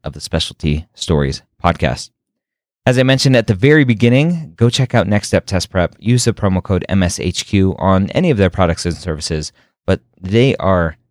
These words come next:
specifically one of the best places to get M cat full-length practice exams. So if that's something that you're getting ready for, you can buy different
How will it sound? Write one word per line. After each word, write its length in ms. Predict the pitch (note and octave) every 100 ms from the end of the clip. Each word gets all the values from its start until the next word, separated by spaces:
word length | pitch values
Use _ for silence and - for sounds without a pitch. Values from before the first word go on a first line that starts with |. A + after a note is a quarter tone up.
| _
specifically 960 | - - E2+ - D3 C#3 - F2 E2+ - _ _ -
one 140 | G2
of 120 | F#2 C#2+
the 240 | G#2+ D3+
best 340 | G2+ D#2 -
places 500 | - D#2+ - D2+ - - _
to 140 | -
get 360 | D#2 E2+ - - _ _ _ _ _ _ -
M 120 | G#2
cat 400 | G2+ F2+ - - _ _ _
full-length 440 | C3 B2 G2+ E2 - -
practice 500 | F#2+ - D#2 - -
exams. 500 | D#2+ - D#2 C2 -
So 200 | - G2+
if 60 | F2+
that's 180 | G2 -
something 380 | G2+ G#2+ G2+ - _ _ -
that 100 | F2
you're 300 | D#2 A2+ A#2+
getting 300 | G#2 A#2 A2+
ready 220 | G#2 B2
for, 360 | A#2 A#2+ A#2+ A#2 _ _ _
you 100 | E2
can 180 | - E2
buy 440 | D#2 D2+ D2+ C#2+ D#2 _ _ _ _
different 460 | A2 - G#2 E2